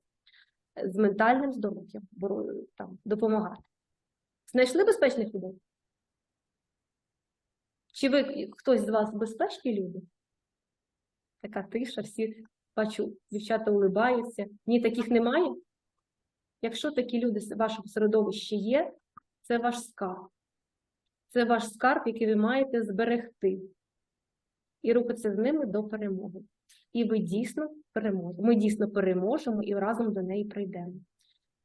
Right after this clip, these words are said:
Бо такі спокійні люди нам скажуть: «Все буде добре». І ми їм будемо довіряти, вірити. І я думаю, нам це допомагає. Ми сьогодні багато під час тривоги про це говорили, да?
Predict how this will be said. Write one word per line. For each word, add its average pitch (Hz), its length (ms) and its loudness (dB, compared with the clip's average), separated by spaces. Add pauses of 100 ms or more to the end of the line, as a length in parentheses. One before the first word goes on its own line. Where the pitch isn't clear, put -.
(180)
Бо 220 240 -4
такі 254 480 -2
спокійні 214 640 -2
люди 185 220 -2
нам 240 160 -6
скажуть: 208 320 -10
«Все - 240 -8
буде 240 240 -6
добре». 190 220 -12 (280)
І 214 80 -2
ми 240 180 2
їм 320 160 0 (220)
будемо 208 300 0
довіряти, 202 580 -2 (200)
вірити. 277 540 -8 (680)
І 311 380 -6 (280)
я 220 220 -12
думаю, 254 340 -4
нам 226 120 -6
це 220 120 -8
допомагає. 202 640 -6 (420)
Ми 247 80 -2
сьогодні 254 320 2
багато 240 420 0
під 240 160 -8
час 233 180 -4
тривоги 233 400 2
про 233 140 -4
це 226 160 -2
говорили, 214 540 -2
да? 240 280 -6